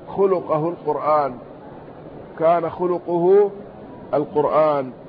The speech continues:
صلى الله عليه وآله وصحبه وسلم"، يعني أنه يتأدب بآدابه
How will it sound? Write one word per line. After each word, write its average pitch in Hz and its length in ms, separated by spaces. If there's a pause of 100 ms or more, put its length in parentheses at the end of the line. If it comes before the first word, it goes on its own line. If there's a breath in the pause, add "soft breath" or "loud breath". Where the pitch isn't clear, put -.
صلى 147 320
الله 147 420
عليه 135 420
وآله 131 540
وصحبه 120 540
وسلم"، 113 480 (2500)
يعني 180 480
أنه 175 360
يتأدب 165 640
بآدابه 151 760